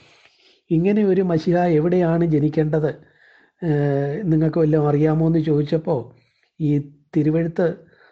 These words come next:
പ്രത്യേകിച്ച് പഴയ നിയമത്തിലെ, ആ, ന്യായപ്രമാണമെല്ലാം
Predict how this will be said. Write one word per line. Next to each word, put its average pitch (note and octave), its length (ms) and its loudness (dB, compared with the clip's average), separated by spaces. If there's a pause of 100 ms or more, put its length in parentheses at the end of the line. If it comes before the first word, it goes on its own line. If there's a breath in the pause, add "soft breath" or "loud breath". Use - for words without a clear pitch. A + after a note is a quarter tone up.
(200 soft breath)
പ്രത്യേകിച്ച് D#3 460 0
പഴയ D#3+ 320 0
നിയമത്തിലെ, E3+ 600 -2 (440 soft breath)
ആ, D#3 60 -4 (380)
ന്യായപ്രമാണമെല്ലാം D#3+ 1200 -2